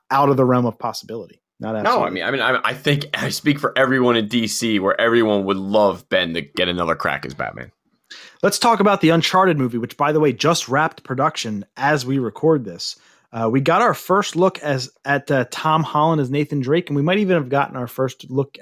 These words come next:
Speaker 1: at Mark Wahlberg as, as, uh, Sully. What'd you think?
Speaker 2: I mean, I, we, we definitely got a first look at Mark Wahlberg. Uh,
Speaker 1: It
Speaker 2: of
Speaker 1: was
Speaker 2: his
Speaker 1: just
Speaker 2: sh-
Speaker 1: Mark Wahlberg with a mustache.
Speaker 2: mustache.
Speaker 1: Yeah.
Speaker 2: I think he posted another picture today of in the dressing room of kinda,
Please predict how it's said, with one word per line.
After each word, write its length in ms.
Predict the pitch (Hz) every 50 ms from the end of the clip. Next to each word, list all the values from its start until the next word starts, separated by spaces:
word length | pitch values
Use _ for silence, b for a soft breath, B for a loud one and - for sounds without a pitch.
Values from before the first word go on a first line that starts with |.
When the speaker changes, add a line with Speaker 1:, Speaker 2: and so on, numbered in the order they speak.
| - -
Speaker 1:
at 160 | 117 110 -
Mark 220 | 120 117 117 -
Wahlberg 380 | 117 117 120 123 127 123 110 101
as, 360 | 104 92 - - - - - - -
as, 200 | 104 98 - -
uh, 180 | 95 90 85
Sully. 480 | - - - 190 202 165 131 117 107 B B B B B B B B
What'd 380 | - 139 156 185 220 240 233 233
you 100 | 254 233
think? 500 | - - 262 277 156 101 - - - _ _ _ _ - -
Speaker 2:
I 140 | - 202 214
mean, 120 | 208 196
I, 100 | 185 190
we, 160 | 180 185 202 180 185 - - - 143
we 100 | 165 160
definitely 400 | 143 143 165 180 - - 120 104
got 160 | 101 95 90
a 40 | 87
first 360 | - - 98 98 90 - -
look 160 | 95 90 -
at 80 | - -
Mark 280 | 85 87 82 80 73
Wahlberg. 560 | - 85 82 82 78 71 80 80 78 73 - - -
Uh, 300 | 78 78 76 78 76 76 - _ _ _ _ _ _ _ _ _ _ -
Speaker 1:
It 40 | -
Speaker 2:
of 60 | - 220
Speaker 1:
was 40 |
Speaker 2:
his 100 | 202 185
Speaker 1:
just 160 | - 208 185 -
Speaker 2:
sh- 40 |
Speaker 1:
Mark 180 | 175 170 160 -
Wahlberg 320 | 147 151 151 147 147 135
with 120 | 135 139 123
a 40 | 120
mustache. 640 | 117 107 - - 139 123 110 90 82 - - - -
Speaker 2:
mustache. 580 | 123 165 165 147 - 170 151 156 147 147 -
Speaker 1:
Yeah. 80 | - 127
Speaker 2:
I 20 | 120
think 180 | - 139 123
he 180 | 120 113 113 113
posted 380 | - - 131 120 113 - 120 107
another 240 | 104 107 104 107
picture 340 | 104 - 120 104 - - 101
today 420 | 98 - - 101 98 98 98 98 95
of 80 | 92
in 100 | 101 98
the 80 | 95 90
dressing 460 | - - 98 95 92 - - 92 90
room 340 | 92 92 92 92 92 90 90
of 180 | 87 82 -
kinda, 420 | - - 98 92 92 92 87 85